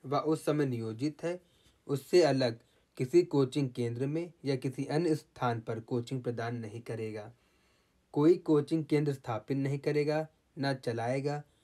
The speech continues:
ना उसका प्रबंध करेगा, ना देखरेख करेगा, ना स्थापित करवाएगा, ना चलवाएगा, ना उसका प्रबंध या देखरेख करवाएगा। जैसी स्थिति हो,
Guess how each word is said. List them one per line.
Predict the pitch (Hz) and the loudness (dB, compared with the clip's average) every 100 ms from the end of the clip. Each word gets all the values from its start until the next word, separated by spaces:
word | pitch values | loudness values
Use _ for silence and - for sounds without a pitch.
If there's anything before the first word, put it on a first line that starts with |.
| _ _ | _ _
ना | 139 151 | -2 -2
उसका | - 143 | 0 -2
प्रबंध | 117 - 104 135 143 | -4 -6 -4 -4 -2
करेगा, | 147 147 151 151 151 _ _ _ _ _ _ _ _ _ - | -2 0 0 0 -6 _ _ _ _ _ _ _ _ _ -4
ना | 131 139 | 2 2
देखरेख | 123 131 127 143 147 - | 4 0 4 2 2 2
करेगा, | 143 143 147 147 - 147 | 2 2 0 -2 -8 -4
ना | 175 160 | 2 2
स्थापित | - 139 120 131 139 | 2 -2 -2 -2 -4
करवाएगा, | - 117 117 123 139 151 156 - _ _ 131 | -4 -2 -2 -2 -2 -2 -4 -10 _ _ -6
ना | 135 127 | -2 -2
चलवाएगा, | - 117 117 123 135 151 156 - | -4 -4 0 0 0 -4 -8 -8
ना | 131 131 | -4 -4
उसका | - 131 | -2 -4
प्रबंध | 117 120 120 120 | -2 -4 -2 -2
या | |
देखरेख | 117 117 113 156 180 - | -4 -4 -4 -4 -4 -6
करवाएगा। | 110 110 107 110 139 143 _ _ _ _ _ _ | -6 -6 -8 -10 -14 -18 _ _ _ _ _ _
जैसी | 127 143 143 139 196 175 | 0 2 2 4 6 6
स्थिति | - 139 123 131 | 4 -4 -2 -2
हो, | 120 110 | -2 -6